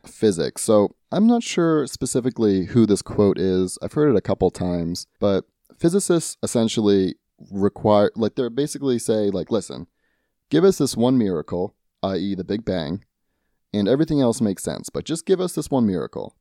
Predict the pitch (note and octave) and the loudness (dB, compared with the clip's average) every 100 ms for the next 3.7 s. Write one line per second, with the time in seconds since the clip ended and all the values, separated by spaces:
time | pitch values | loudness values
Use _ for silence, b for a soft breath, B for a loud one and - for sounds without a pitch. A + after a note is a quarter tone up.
0 | _ - G3+ F3+ F3 G3 B2+ F#2+ G2 E2+ | _ -6 -4 -2 2 2 4 2 2 0
1 | - F2+ G2 F#3+ B2+ D3 E3+ E3+ D#3+ F#2 | 0 -4 -4 -6 -2 0 -2 0 0 0
2 | F#2 G2 F2+ - _ _ - B2+ G#2+ - | 0 -2 -2 -6 _ _ 0 2 0 -6
3 | _ _ _ _ - A#2 C#3+ | _ _ _ _ -4 2 2